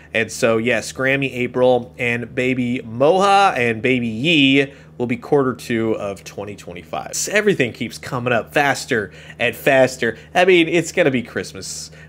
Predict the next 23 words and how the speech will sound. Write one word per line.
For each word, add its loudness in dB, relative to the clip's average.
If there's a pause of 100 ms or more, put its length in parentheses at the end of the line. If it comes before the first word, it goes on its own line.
before -2
you -4
know -2
it. 0
Stores 2
are -2
already -2
thinking -10 (240)
it's -4
Christmas. -8
And -6
then 2
you -2
have, 2 (300)
and 2
this 2
is -4
kinda 2
cool. -6 (220)
This 2
is, 4
and 0
I 0